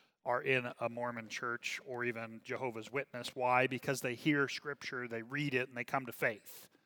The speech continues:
Okay, so when we talk about that, we recognize that seeds are still planted, but of course we can't have anything to do organization-wise. It's contrary to Scripture. Um, so the Lord knows, you know, and He continues to desire to give and bring faith.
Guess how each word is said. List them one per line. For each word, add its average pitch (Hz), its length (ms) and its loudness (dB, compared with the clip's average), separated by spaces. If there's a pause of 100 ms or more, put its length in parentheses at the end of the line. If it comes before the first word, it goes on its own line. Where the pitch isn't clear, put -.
(420)
Okay, 110 480 0
so 120 140 -6
when 113 80 -6
we 117 80 -6
talk 135 300 4
about 123 280 2
that, 120 220 2
we 117 100 -6
recognize 117 640 0
that 120 160 -12
seeds 143 380 -2
are 110 80 -8
still 120 240 -4
planted, 123 560 -4 (360)
but 120 120 -2
of - 80 -10
course 117 260 -4
we 127 100 -6
can't 123 220 4
have 120 120 4
anything 113 200 -4
to 107 80 -8
do 120 380 -4
organization-wise. 117 960 -2
It's 117 120 -10
contrary 113 520 -8
to 104 80 -18
Scripture. - 500 -6 (520)
Um, 107 240 -8
so 123 140 -8
the 127 80 0
Lord 190 340 8
knows, 127 560 0 (100)
you 127 120 -8
know, 117 160 -6
and 117 100 -8
He 151 100 -4
continues 139 500 -6
to 135 80 -6
desire 123 400 4
to 127 100 -10
give 123 240 0
and 110 120 -8
bring 117 200 -8
faith. 117 480 -6